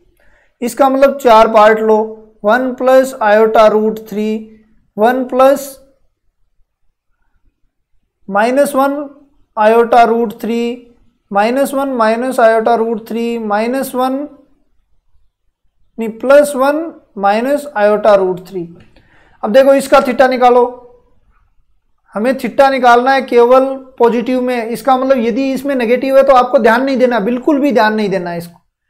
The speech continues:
क्योंकि इससे आपकी practice हो जाएगी तो बहुत fast निकलेगा बाद में। वाई की value root three upon one, तो ये क्या हो जाएगा, pi by three। ठीक है, ये ए पार्ट, ये B मान लो, ये सी मान लो, ये D मान लो।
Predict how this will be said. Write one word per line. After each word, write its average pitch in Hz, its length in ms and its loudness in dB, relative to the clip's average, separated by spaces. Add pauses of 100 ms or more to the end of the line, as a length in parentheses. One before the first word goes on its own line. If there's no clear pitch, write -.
(260)
क्योंकि 247 200 -2
इससे 277 260 2
आपकी 226 380 2
practice 247 380 -4
हो 247 80 2
जाएगी 226 260 0
तो 254 80 -8
बहुत 220 280 -4
fast 240 240 -2
निकलेगा 196 340 -4
बाद 170 200 -4
में। 160 120 -16 (1080)
वाई 233 180 4
की 269 100 -2
value 269 280 2
root 240 300 -4
three 247 160 -2
upon 233 420 -2 (1040)
one, 196 220 -2 (480)
तो 220 80 -6
ये 254 140 0
क्या 240 180 4
हो 214 60 2
जाएगा, 214 280 2
pi 190 220 2
by 180 200 0 (160)
three। 175 220 -16 (1500)
ठीक 233 180 -2
है, 269 480 -4
ये 247 260 0
ए 208 160 6
पार्ट, 202 440 0 (280)
ये 240 160 0
B 214 240 -4
मान 190 260 -2
लो, 214 120 0
ये 247 200 -2
सी 220 220 -6
मान 185 220 -6
लो, 208 80 -4
ये 208 180 -2
D 170 160 -6
मान 147 180 -12
लो। 135 180 -20